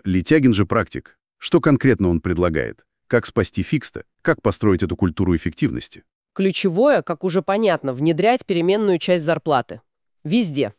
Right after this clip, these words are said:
Speaker 2: И тут несколько моментов принципиальных. Первое. Она должна быть ежемесячной.
Speaker 1: Ежемесячной, не квартальной?
Speaker 2: Нет.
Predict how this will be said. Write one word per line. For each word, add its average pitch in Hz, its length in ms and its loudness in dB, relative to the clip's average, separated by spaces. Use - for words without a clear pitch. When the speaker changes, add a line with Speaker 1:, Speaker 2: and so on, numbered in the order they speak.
Speaker 2:
И - 80 -4
тут 269 260 -4
несколько 202 540 -2
моментов 180 460 0
принципиальных. 165 920 -2
Первое. 196 560 0
Она 160 260 -2
должна 185 320 0
быть 156 200 -8
ежемесячной. 147 800 -2
Speaker 1:
Ежемесячной, 85 880 0
не 85 160 0
квартальной? 85 640 -2
Speaker 2:
Нет. 196 460 0